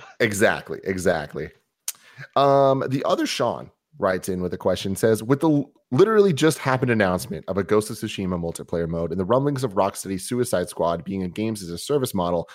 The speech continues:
Speaker 2: and of course, Avengers right around the corner, I've got to ask, why are we continuing to see developers that in general have been lauded for single-player, story-based games jumping on the games as a service bandwagon?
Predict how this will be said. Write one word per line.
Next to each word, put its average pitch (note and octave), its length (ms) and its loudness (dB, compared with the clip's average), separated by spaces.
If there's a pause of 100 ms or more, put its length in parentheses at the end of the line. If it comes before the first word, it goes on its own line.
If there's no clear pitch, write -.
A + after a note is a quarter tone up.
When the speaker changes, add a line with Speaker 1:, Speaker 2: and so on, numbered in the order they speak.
(100)
Speaker 2:
and G#2+ 80 -2
of G#2+ 80 -6
course, D#3 300 4
Avengers G#2 460 0
right E2+ 200 -2
around D#2+ 200 -6
the D#2+ 80 -12
corner, F2 480 -6
I've G2 120 0
got C#3+ 180 2
to G#2+ 100 0
ask, D#2 340 -4 (340)
why C3 220 6
are A3 60 8
we A3 120 0
continuing A#2 520 -2
to G2+ 80 -8
see A2+ 160 -8
developers F2+ 560 -2
that F2+ 100 -4
in F2+ 120 -4
general A#2 320 2
have G#2+ 180 -2
been F#2+ 100 -4
lauded G2 380 0
for G2 80 -6
single-player, A2 580 -2
story-based C3+ 540 0
games F2 300 -8
jumping G2 420 0
on E2+ 240 -2
the F2 80 -12
games E2 320 -10
as E2 80 -10
a E2+ 60 -10
service D2 360 -8
bandwagon? E2+ 640 -2